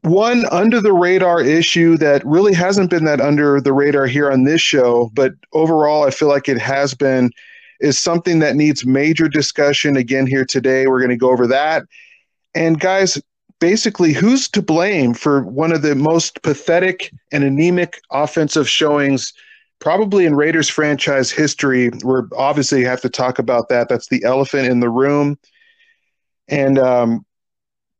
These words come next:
got my co-host here, my co-pilot, Raspy Raider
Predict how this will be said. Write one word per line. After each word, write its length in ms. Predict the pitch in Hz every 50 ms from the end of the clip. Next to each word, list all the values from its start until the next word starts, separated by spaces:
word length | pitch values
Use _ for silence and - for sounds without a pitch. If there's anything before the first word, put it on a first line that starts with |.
| _ _ _ _ - - - 139
got 180 | - 170 165
my 220 | 156 165 160 151 143
co-host 720 | - - 180 175 175 175 156 175 175 175 170 160 - -
here, 320 | - 160 160 160 160 156
my 140 | 147 139 131
co-pilot, 800 | 123 - - 160 160 - - - 156 151 156 156 151 143 - - - - - _ _ _ _ _ _ _ _ _ _ _ _ -
Raspy 440 | 135 143 151 156 151 143 - 160 147
Raider 580 | 139 143 147 151 156 151 147 143 135 123 107